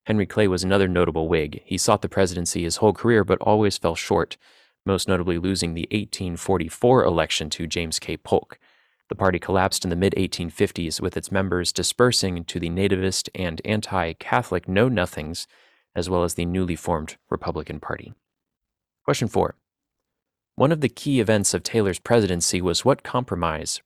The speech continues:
brokered by Senators Henry Clay and Stephen Douglas, that had provisions that provided for popular sovereignty to determine whether each new territory would allow slavery, set Tex-, Texas's western and northern borders, included the fugitive slave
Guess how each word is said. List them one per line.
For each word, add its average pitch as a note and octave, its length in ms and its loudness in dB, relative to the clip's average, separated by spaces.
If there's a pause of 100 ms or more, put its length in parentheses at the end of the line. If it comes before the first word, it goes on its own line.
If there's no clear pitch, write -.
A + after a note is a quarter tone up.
brokered G2 380 2
by F2 160 4
Senators F2 640 0
Henry F#2 240 -2
Clay G2 420 2
and E2+ 180 -4
Stephen E2+ 360 -2
Douglas, D#2+ 480 0 (560)
that F#2+ 100 0
had G2+ 160 2
provisions G2+ 600 2
that - 160 -2
provided F#2+ 460 2
for - 200 0
popular G#2+ 480 0
sovereignty F#2 840 0
to - 100 -6
determine F2 440 -2
whether F2+ 340 2
each - 240 -4
new F2 140 -4
territory F#2+ 560 0
would E2 160 -2
allow F#2 240 2
slavery, E2+ 640 0 (460)
set - 400 2
Tex-, - 240 0 (160)
Texas's G2 500 0
western G2 400 2
and F2 180 -4
northern F2+ 340 2
borders, E2+ 440 2 (580)
included A2+ 380 -2
the F#2 80 0
fugitive F#2+ 400 0
slave C#3+ 460 2